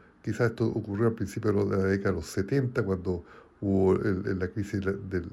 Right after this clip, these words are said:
del sistema Bretton Woods en setenta y uno, y Estados Unidos abandonó el, el, el, la convertibilidad con el oro de esa época.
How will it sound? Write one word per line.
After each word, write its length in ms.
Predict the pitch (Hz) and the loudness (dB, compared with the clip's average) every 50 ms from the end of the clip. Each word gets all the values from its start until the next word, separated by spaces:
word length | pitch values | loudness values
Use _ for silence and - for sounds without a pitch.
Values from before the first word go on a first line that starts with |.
| - - 101 | -12 -12 -10
del 140 | 98 87 - | -10 -10 -12
sistema 320 | - - - - 101 95 | -14 -16 -8 -2 -2 0
Bretton 320 | 87 90 98 98 95 87 87 90 | 0 0 -2 -4 -4 -6 -4 -2
Woods 260 | 101 110 107 - - | -2 -2 -2 -4 -8
en 80 | 90 82 | -10 -8
setenta 460 | - - 87 98 90 85 - - 92 | -8 -10 -6 -6 -6 -6 -4 -2 0
y 80 | 95 | 0
uno, 340 | 104 110 113 113 123 123 117 117 - - - - - - - - - _ _ | 0 0 0 0 0 -2 -2 -4 -10 -20 -20 -20 -20 -20 -20 -20 -20 _ _
y 360 | - 92 90 87 90 98 110 | -4 -2 -2 -2 -2 -2 -4
Estados 320 | 95 - - 98 98 98 | -4 -2 0 0 0 0
Unidos 220 | 104 95 101 98 92 | -2 0 2 4 4
abandonó 400 | 92 90 85 85 90 87 95 104 | 4 2 2 0 -2 2 2 2
el, 120 | 101 101 - - - - 117 | 0 0 -6 -12 -10 -2 -2
el, 220 | 95 82 85 - - - | -2 -2 -2 -6 -6 -6
el, 360 | 92 82 85 85 85 92 98 | -6 -4 -6 -8 -8 -8 -8
la 60 | 95 | -10
convertibilidad 800 | - - 92 85 90 87 - - 92 87 95 95 98 95 90 82 - - - - - - - - - _ _ - - | -8 -6 -6 -6 -6 -6 -4 -6 -4 -2 2 2 2 2 2 -2 -8 -16 -20 -20 -20 -20 -20 -20 -20 _ _ -10 -4
con 120 | 101 90 | -2 0
el 120 | 90 90 107 | 4 6 8
oro 320 | 107 98 104 117 120 120 - - - - - - - - - - - | 8 8 8 6 4 0 -6 -14 -20 -20 -20 -20 -20 -20 -20 -12 -4
de 100 | 95 92 | -2 -2
esa 220 | 87 - - 98 95 | -2 0 2 2 2
época. 420 | 95 - 113 107 135 135 127 | 2 2 0 2 2 2 0